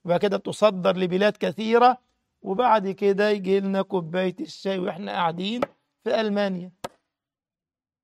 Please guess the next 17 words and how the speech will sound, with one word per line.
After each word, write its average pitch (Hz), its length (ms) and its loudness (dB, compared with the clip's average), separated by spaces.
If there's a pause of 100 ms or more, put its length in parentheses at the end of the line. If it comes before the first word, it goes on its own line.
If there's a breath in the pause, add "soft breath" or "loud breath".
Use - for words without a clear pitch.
(260)
يبقى 175 160 -2
دي 220 80 -2
مسلمات 269 560 2
عقلية. 254 460 -2 (1120)
يقول 220 220 2
لك 226 160 2
الهاتف 220 440 4
ده 233 260 2
فيه 247 180 -4
هناك 226 300 -2
من 208 160 -2
صنعه، 185 460 0 (680)
الكاميرا 220 480 2
دي 220 120 -2
هناك 226 320 -2
من 214 220 0
صنعها 190 480 0